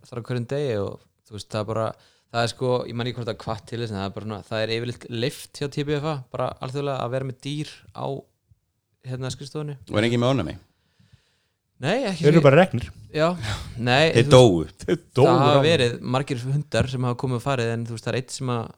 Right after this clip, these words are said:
Speaker 1: hérna, hundurinn hans Vala,
Speaker 2: Mhm.
Speaker 1: hann er yfirleitt þarna niður frá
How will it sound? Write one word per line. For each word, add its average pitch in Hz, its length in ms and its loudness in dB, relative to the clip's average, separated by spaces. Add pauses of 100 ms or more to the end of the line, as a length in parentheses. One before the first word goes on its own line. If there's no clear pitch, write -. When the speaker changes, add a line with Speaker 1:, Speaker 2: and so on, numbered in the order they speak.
Speaker 1:
hérna, 117 380 -8 (760)
hundurinn 107 240 -8
hans 107 80 -6
Vala, 113 240 -8 (500)
Speaker 2:
Mhm. 104 160 -2
Speaker 1:
hann 107 120 -4
er 113 40 -2
yfirleitt 117 220 -2
þarna 127 260 -4
niður 127 220 -6
frá 139 100 0